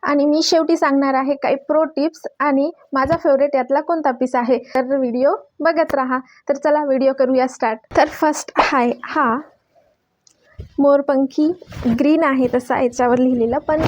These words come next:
हा मोरपंखीमधून खूप छान कलर आहे आणि यावर छान पीच कलरच्या स्ट्रिप्ससुद्धा आहे आणि याच्यासोबत तुम्हाला बेल्ट पण येणार आहे. अं, असं बा-, बाजूला तर सर्व दिसणार आहेत, तुम्ही ते बघू शकता. ओके,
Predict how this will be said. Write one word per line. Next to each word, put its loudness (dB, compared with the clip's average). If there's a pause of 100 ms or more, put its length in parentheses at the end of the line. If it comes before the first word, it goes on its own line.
(320)
हा -2
मोरपंखीमधून 0
खूप -6
छान 2
कलर 0
आहे 0 (420)
आणि 2
यावर 2 (160)
छान 0
पीच -4
कलरच्या 0
स्ट्रिप्ससुद्धा -2
आहे 0 (360)
आणि 2 (220)
याच्यासोबत 0 (100)
तुम्हाला 0
बेल्ट 0
पण -2
येणार -2
आहे. -2 (480)
अं, 2
असं -4
बा-, 0
बाजूला -2
तर 0
सर्व -4
दिसणार -6
आहेत, -2
तुम्ही -4
ते 0
बघू -2
शकता. -6
ओके, -2